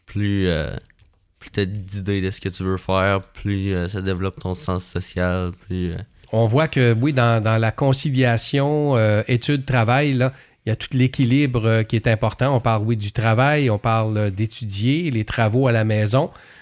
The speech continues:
Speaker 2: Est-ce que, euh, bon, loisirs, sport, tu prends un peu de temps pour faire ça aussi ?
Speaker 1: Euh, j'en prends beaucoup.
Speaker 2: Beaucoup ?
Speaker 1: Ouais.
Speaker 2: Plus que le travail ?
Speaker 1: Euh, oui.
Speaker 2: <laughs> Oui.
Speaker 1: Ouais.
Speaker 2: Combien d'heures par semaine, euh, en, en
Speaker 1: Euh,
Speaker 2: sport, là ?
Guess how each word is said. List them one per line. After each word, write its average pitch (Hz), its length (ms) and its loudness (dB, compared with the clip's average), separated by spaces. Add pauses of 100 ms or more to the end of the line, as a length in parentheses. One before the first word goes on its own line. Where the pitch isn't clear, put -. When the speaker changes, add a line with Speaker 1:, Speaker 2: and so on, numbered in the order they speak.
(140)
Speaker 2:
Est-ce 113 200 -6
que, 156 80 0
euh, 175 640 0
bon, 143 240 -2
loisirs, 135 560 2
sport, 175 380 -2
tu - 100 -10
prends 151 120 -2
un 147 60 0
peu 135 140 -2
de 135 60 -10
temps 147 120 -2
pour 135 160 -2
faire 131 200 -2
ça 151 100 -2
aussi ? 143 320 -4 (220)
Speaker 1:
Euh, 104 120 0
j'en 104 160 0
prends 104 440 0
beaucoup. 90 420 -8 (160)
Speaker 2:
Beaucoup ? 151 380 0 (100)
Speaker 1:
Ouais. 85 140 -6 (200)
Speaker 2:
Plus 190 300 2
que 180 80 0
le 151 80 2
travail ? 180 560 0 (280)
Speaker 1:
Euh, 110 440 4
oui. 90 800 0 (200)
Speaker 2:
<laughs> - 100 0 (120)
Oui. - 140 -4
Speaker 1:
Ouais. 90 200 -2 (680)
Speaker 2:
Combien 131 280 4
d'heures 151 160 2
par 147 120 0
semaine, 135 440 2
euh, 104 320 0 (240)
en, 104 560 -4
en 104 40 -2
Speaker 1:
Euh, 107 40 -2
Speaker 2:
sport, 127 440 0
là ? 120 300 0